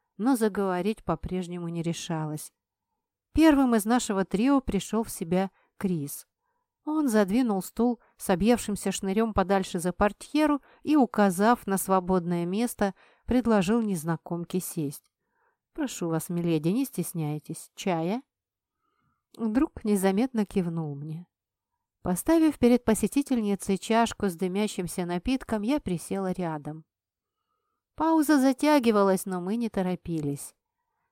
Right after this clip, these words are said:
Молча пили чай, стараясь не разглядывать гостью. Иногда человеку нужно дать время, чтобы он собрался с духом и решился на какие-то действия.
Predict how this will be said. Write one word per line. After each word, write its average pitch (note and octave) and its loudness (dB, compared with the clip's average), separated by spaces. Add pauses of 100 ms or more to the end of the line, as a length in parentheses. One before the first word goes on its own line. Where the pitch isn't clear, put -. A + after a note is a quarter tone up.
(160)
Молча C#4 6
пили B3+ 2
чай, A3 2
стараясь F#3+ 0 (160)
не A#3 -2
разглядывать F3 -2
гостью. D#3+ -6 (840)
Иногда A3+ 0
человеку A3+ 0
нужно G3 -4
дать F3+ -2
время, F3+ -2 (320)
чтобы E3 -4
он E3 0
собрался E3+ -2
с D3+ -10
духом A#3 -4 (300)
и D4 0
решился A3+ -2
на G#3 -4
какие-то E3 -6
действия. E3+ -6